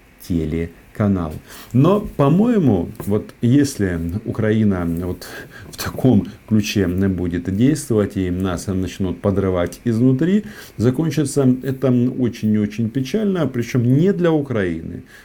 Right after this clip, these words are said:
потому что, а, вот эта волна недовольства,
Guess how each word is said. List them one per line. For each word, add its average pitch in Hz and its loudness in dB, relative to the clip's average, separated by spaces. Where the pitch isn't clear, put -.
потому 107 2
что, 107 -2
а, 98 -4
вот 92 -10
эта 95 -4
волна 101 0
недовольства, 107 0